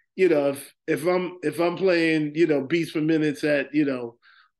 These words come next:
one twenty and you come and tell me, "Yo, could you play, like, you know, uh, H-Town, uh, you know, and slow it down on," and, like, come on, bro. But, you know, but even in then, I'll be like, "I'll tell you what, I'll try to get that on later on that night."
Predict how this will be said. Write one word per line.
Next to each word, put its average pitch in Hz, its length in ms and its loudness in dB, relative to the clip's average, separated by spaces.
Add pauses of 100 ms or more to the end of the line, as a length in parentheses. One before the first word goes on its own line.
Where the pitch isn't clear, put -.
(160)
one 151 400 0
twenty 170 440 2
and 139 140 -2
you 139 180 -10
come 156 240 -2
and 139 80 -4
tell 156 240 0
me, 143 240 -2 (240)
"Yo, 151 260 4
could 143 220 -4
you 151 80 -6
play, 151 260 2
like, 143 360 0
you 156 140 2
know, 127 380 -4 (340)
uh, 135 260 -6
H-Town, 143 760 -2 (540)
uh, - 200 -10
you 156 180 4
know, 123 400 -2
and 139 180 -2
slow 165 280 4
it 151 100 2
down 170 380 2
on," 147 280 2
and, 160 220 0
like, 143 240 0
come 190 180 0
on, 113 220 -6
bro. 110 240 -18 (300)
But, 196 180 2
you 233 80 2
know, 214 240 4
but 180 160 4
even 214 260 2
in 202 160 2
then, 208 380 2
I'll 165 100 -2
be 170 140 4
like, 151 360 0 (220)
"I'll 156 80 -2
tell 185 160 2
you 175 180 2
what, 165 220 4
I'll 147 100 2
try 170 240 0
to 156 80 2
get 165 200 0
that 156 200 2
on 147 420 2
later 147 400 2
on 139 100 -2
that 139 200 -4
night." 143 220 -6